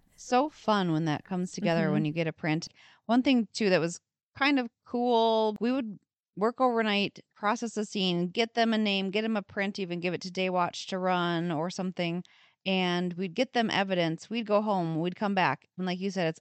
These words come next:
Speaker 1: all done. And it's really cool when you come back, you're like, "This is awesome. I've been sleeping and you guys did all this stuff."
Speaker 2: Mm-hmm.
Speaker 1: But sometimes it's like, "Well, I wish I was a part of that." But that's also awesome. That wasn't a common occurrence where you came back in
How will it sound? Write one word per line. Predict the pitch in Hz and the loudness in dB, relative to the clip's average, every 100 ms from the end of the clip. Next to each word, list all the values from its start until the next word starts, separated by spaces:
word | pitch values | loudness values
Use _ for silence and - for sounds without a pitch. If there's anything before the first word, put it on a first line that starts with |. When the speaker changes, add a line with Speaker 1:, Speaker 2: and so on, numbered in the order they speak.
| - | -2
Speaker 1:
all | 196 | 0
done. | 214 170 185 | 2 0 0
And | 202 175 | -2 -2
it's | 175 - | -4 -4
really | 262 277 - | -2 -2 -4
cool | - 233 220 | 0 2 2
when | 175 | 0
you | |
come | - 190 | 0 0
back, | 185 190 | 2 0
you're | 196 | 0
like, | 185 - - - _ | -2 -4 -14 -20 _
"This | - 320 | -4 -2
is | 381 233 | -2 -2
awesome. | 175 196 247 202 175 | 0 0 0 -2 -2
I've | 180 247 | 0 0
been | 339 170 | 0 -4
sleeping | - 247 415 - 185 165 165 | -4 2 4 4 2 2 -2
and | - 208 | -2 0
you | 277 403 | 2 6
guys | 262 226 - | 8 8 4
did | 202 233 427 403 | -10 -4 2 4
all | 349 | 4
this | 311 330 | 2 -4
stuff." | - 349 269 226 | -2 0 0 -2
Speaker 2:
Mm-hmm. | 208 196 220 | -8 -6 -4
Speaker 1:
But | 269 | 0
sometimes | 302 359 320 | 4 4 4
it's | 285 262 | 2 0
like, | 233 _ _ _ _ | 0 _ _ _ _
"Well, | 277 294 | -2 0
I | 285 | 0
wish | 311 320 302 | 0 -2 0
I | 330 | 0
was | 392 | -2
a | 320 | -4
part | 220 196 | -2 -2
of | 190 | -2
that." | 180 185 196 | -2 -2 -2
But | |
that's | 214 214 - | 0 -2 0
also | 196 202 190 | 0 0 -2
awesome. | 135 147 160 151 | -2 -2 -4 -4
That | 175 180 _ _ - | -2 -2 _ _ -12
wasn't | 185 196 190 196 | 0 0 0 -2
a | 196 | -4
common | - 180 175 165 | -6 -8 -6 -8
occurrence | 165 - 165 151 147 | -10 -10 -8 -8 -8
where | 160 | -8
you | 156 | -8
came | - 160 160 | -6 -6 -4
back | 151 - | -4 -4
in | 151 139 139 147 | -6 -4 -4 -6